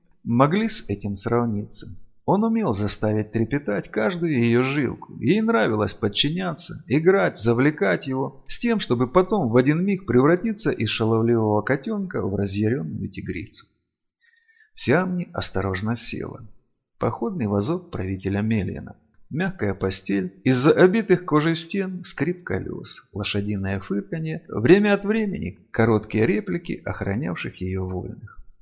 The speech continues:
Армия находилась на марше. Куда? Зачем? Почему? Сколько она, Сиамни, пробыла без чувств, вернее, во власти совершенно иных чувств.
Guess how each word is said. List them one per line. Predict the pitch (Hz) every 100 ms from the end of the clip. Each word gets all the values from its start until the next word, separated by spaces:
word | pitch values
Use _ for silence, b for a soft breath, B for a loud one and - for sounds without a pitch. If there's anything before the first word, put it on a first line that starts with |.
| _ _ _ _ -
Армия | 185 202 185 190 -
находилась | 98 - 95 101 98 -
на | 120
марше. | 131 113 - - - _ _ _ _ _
Куда? | 123 165 202 190 -
Зачем? | 127 104 135 - 185 165 110
Почему? | 123 - 196 196 180 -
Сколько | - - 240 220 147 127
она, | 131 120 107
Сиамни, | - 185 190 110 101
пробыла | 117 127 156 170
без | 170 180
чувств, | - - - -
вернее, | 117 104 156 208 196 113
во | 104 131
власти | 175 160 -
совершенно | 101 107 120 - 143 147
иных | - 151 151 117
чувств. | - - - -